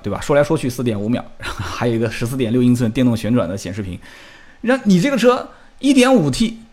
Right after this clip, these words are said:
啊，还好一点五T还是个四缸发动机啊，一点五T，结果配个两速的变速箱，两速的变速箱，而且你还是前驱，你还不是四驱，对吧？V P八跟唐D M还是四驱，你还是个五座，对吧？唐D M还是个七座，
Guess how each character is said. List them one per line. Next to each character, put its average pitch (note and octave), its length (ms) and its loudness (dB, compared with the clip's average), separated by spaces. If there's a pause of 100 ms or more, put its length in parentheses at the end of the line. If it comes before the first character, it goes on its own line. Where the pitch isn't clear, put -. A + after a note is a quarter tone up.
(400)
啊， A2 80 -4
还 E3+ 160 2
好 A2 180 0
一 F#3+ 80 -2
点 E3+ 140 0
五 A#2 100 -2
T B2+ 120 -6
还 A#2+ 100 -2
是 D3 80 -4
个 D#3+ 80 0
四 D#3+ 200 -6
缸 A2+ 140 0
发 G#2+ 120 -2
动 G#2+ 120 -4
机 F#2+ 160 -10
啊， F#2+ 160 -10 (220)
一 B3 140 2
点 B3 140 2
五 C#3+ 120 -2
T， G#3 260 -2 (360)
结 B3+ 120 2
果 A#3+ 140 4
配 C4 240 2
个 G#3+ 80 4
两 G#2 320 0
速 D#4 220 -4
的 B2 80 -2
变 G2+ 160 -4
速 G2 80 -10
箱， F2 180 -12 (380)
两 C3 260 2
速 C4+ 100 -4
的 A3+ 80 0
变 C3 140 0
速 G#2 80 -4
箱， G2 140 -8 (640)
而 A#3+ 100 0
且 B3 120 4
你 F3 100 2
还 F#3+ 100 4
是 B3 80 0
前 G#2 380 -4
驱， G3 260 -4
你 B2 80 -2
还 A#2 120 -2
不 A3 100 -2
是 C#4+ 100 -4
四 G#3 300 -6
驱， G2 220 -10 (100)
对 A#2+ 80 -8
吧 A2 100 -2
？V A3 160 -4
P B3 140 -6
八 A3+ 180 0
跟 A3+ 140 -4
唐 F3 180 -6
D G3+ 120 -4
M F3+ 160 -2
还 C3 120 -4
是 A3+ 160 -4
四 A3 240 -4
驱， G2 220 -8 (240)
你 A#2 100 0
还 C3 80 2
是 F#3+ 80 -2
个 B3 80 -2
五 G2 240 -4
座， C3+ 280 -4 (160)
对 G2+ 60 -10
吧？ F#2 140 -10
唐 A#2+ 220 -2
D G#3+ 100 -2
M E3+ 160 0
还 C3 120 -4
是 F#3+ 80 -6
个 E3+ 80 -6
七 F3+ 200 -8
座， F3 200 -4